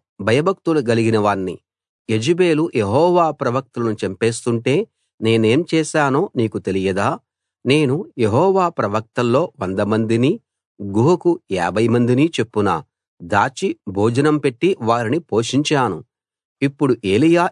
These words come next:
ఇక్కడున్నాడని నీ యజమానికి చెప్పు అంటున్నావే, అహాబు నన్ను చంపేస్తాడు" అని మనవి చేశాడు. అప్పుడు ఏలీయా, "ఎవరి సన్నిధిలో నేను నిల్చున్నానో, దూతల సైన్యాల అధిపతి అయిన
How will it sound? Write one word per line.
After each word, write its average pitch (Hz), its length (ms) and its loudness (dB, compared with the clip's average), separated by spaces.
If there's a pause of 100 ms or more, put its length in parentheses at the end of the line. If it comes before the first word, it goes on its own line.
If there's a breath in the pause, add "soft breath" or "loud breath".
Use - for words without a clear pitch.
ఇక్కడున్నాడని 123 920 0 (320)
నీ 107 140 2
యజమానికి 139 680 0
చెప్పు 135 460 -2
అంటున్నావే, 107 760 0 (580)
అహాబు 151 600 0
నన్ను 120 200 2
చంపేస్తాడు" 101 920 -4 (440)
అని 127 160 0
మనవి 104 340 0 (100)
చేశాడు. 98 500 -2 (460)
అప్పుడు 175 300 0 (100)
ఏలీయా, 135 540 2 (420)
"ఎవరి 117 320 0
సన్నిధిలో 165 640 2
నేను 147 280 2
నిల్చున్నానో, 113 880 0 (320)
దూతల 170 540 0
సైన్యాల 143 720 0
అధిపతి 135 440 -4
అయిన 117 360 0